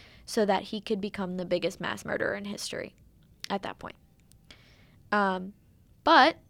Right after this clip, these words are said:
he decided not to go through with it, um,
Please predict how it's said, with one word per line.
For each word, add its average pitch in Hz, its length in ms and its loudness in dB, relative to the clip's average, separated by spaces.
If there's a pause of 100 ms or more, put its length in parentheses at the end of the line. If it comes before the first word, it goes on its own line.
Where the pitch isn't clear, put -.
(960)
he 233 200 -4
decided 254 440 2
not 220 220 -2
to 269 120 -6
go 294 140 0
through 220 240 -2
with 190 180 0
it, 233 200 -2 (960)
um, 190 460 -2